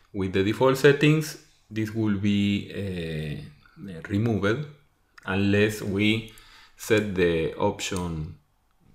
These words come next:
that we used now. Uh, this one, the remove unconfirmed. So th-, this may be useful for backtesting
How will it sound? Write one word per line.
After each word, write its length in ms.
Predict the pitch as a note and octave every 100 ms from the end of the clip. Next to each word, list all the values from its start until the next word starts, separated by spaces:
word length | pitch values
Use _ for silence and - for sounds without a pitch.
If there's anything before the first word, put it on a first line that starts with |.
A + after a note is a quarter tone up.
| _ -
that 180 | F#2 F2
we 440 | F2+ F2+ F2 - _ _ _ _ _ _ _ _ _ _ _
used 280 | G2 F#2+ - F2+ E2+ - _ _ _ - -
now. 320 | G2+ F#2+ G#2+ - _ _ _ _ - _ _ _ -
Uh, 880 | D#2+ D2 C#2+ C#2+ C#2 B1 A#1+ A2 - _ _ _ _ _ _ - - - - _ - - - - - _ _ _ _ _ _ _
this 160 | - A2
one, 260 | G#2+ G2 - - _ _ _ _ _ _
the 140 | F#2 F2
remove 400 | F#2+ F#2+ G2+ G2 G2
unconfirmed. 760 | F#2 F#2 F#2+ - E2 F2+ A2+ - _ _ _ _ _ _ _ _ - - - - - - - - - - - -
So 220 | - C3+
th-, 140 | D3+ -
this 240 | D#3 D3+
may 160 | D#3+ D#3+
be 240 | D3 D#3
useful 640 | D#3 D3 D3 D3 D#3 D3+
for 480 | D3 - A#2+ A#2 A2+
backtesting 800 | A#2 A#2 - B2 - B2 B2+